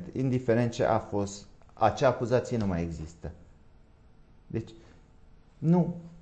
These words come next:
s-a modificat, deci s-a definit activitățile sportive nu sunt activități economice sau comerciale. Încă o dată spun, eu am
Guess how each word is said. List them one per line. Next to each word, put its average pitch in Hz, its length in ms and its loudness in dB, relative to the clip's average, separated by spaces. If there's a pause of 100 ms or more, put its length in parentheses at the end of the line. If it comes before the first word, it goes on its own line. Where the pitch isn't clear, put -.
(320)
s-a - 220 4
modificat, 123 960 4
deci 131 180 0
s-a 160 260 8
definit 147 500 4 (100)
activitățile 120 840 2
sportive 92 920 0 (480)
nu 147 260 -2
sunt 135 360 -6 (220)
activități 123 720 0
economice 95 760 0 (240)
sau 107 180 2
comerciale. 98 680 0
Încă 127 140 -2
o 120 40 4
dată 95 180 0
spun, 90 320 -2 (180)
eu 131 380 8 (160)
am 131 380 0